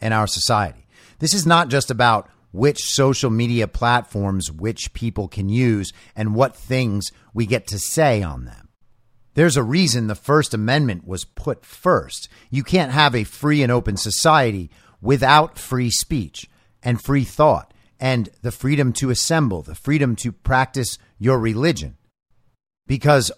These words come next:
all of those things are how the freedom of thought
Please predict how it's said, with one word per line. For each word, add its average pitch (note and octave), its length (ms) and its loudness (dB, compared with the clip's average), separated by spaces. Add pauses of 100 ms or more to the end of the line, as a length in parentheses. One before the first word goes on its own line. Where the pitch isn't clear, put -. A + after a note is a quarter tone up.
(100)
all E3 260 6
of G#2 200 0
those D3+ 320 4
things G2 560 -4
are C3 200 4
how B2 300 4
the G#2 160 -6
freedom C#3+ 560 0
of A2 160 -4
thought C#3+ 580 0